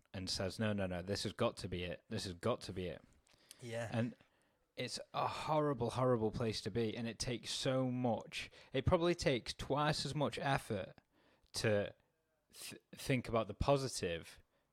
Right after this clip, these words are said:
Speaker 1: than to go with what the, the body and the mind would automatically do, which is the negative.
Speaker 2: Yeah,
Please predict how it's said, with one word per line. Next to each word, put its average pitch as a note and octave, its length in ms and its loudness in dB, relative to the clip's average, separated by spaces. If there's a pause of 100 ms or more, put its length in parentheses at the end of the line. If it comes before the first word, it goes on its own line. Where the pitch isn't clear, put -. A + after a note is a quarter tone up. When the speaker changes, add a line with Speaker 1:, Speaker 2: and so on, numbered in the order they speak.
(280)
Speaker 1:
than G2 380 0 (340)
to G#2 420 2 (1040)
go A#2+ 120 6
with G#2+ 220 0
what A2+ 180 -2
the, A2+ 120 -6 (300)
the A2+ 80 -6
body A2 320 2
and G#2 100 -2
the G2+ 40 0
mind G2+ 220 0
would G#2 120 -4
automatically A2+ 720 -2
do, F#2 180 -2
which F#2 200 -6
is G2 100 -8
the F#2+ 100 -6
negative. A2 560 -6 (400)
Speaker 2:
Yeah, C#3+ 420 -8